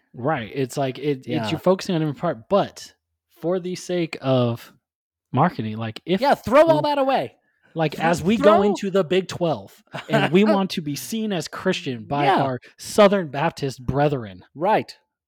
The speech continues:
Speaker 2: Throw
Speaker 1: Is wearing a
Speaker 2: all
Speaker 1: cross that big of a deal?
Speaker 2: No, I don't think
Speaker 1: No.
Speaker 2: it is. I don't think it should be. So, yeah, I, for me,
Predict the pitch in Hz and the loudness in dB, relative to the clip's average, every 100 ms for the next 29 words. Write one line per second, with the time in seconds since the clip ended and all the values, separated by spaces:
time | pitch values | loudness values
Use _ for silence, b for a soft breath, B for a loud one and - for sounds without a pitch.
0 | _ _ _ _ _ _ _ _ - 196 | _ _ _ _ _ _ _ _ 0 4
1 | 202 156 185 175 180 170 180 175 170 175 | 4 4 4 4 2 0 -2 -4 -10 -10
2 | 185 175 - 196 269 381 131 190 285 311 | -10 -10 -12 -8 -6 -6 -6 -6 -2 -2
3 | - 311 381 - 165 220 247 180 - 247 | -2 -6 -12 -10 -4 -4 -2 -6 -6 -6
4 | - 214 294 _ _ _ _ 175 - 208 | -2 -2 -2 _ _ _ _ -16 0 2
5 | 196 240 160 139 - 160 202 220 359 190 | 4 0 -2 -4 -4 -4 -4 -2 -2 -2
6 | 131 | -4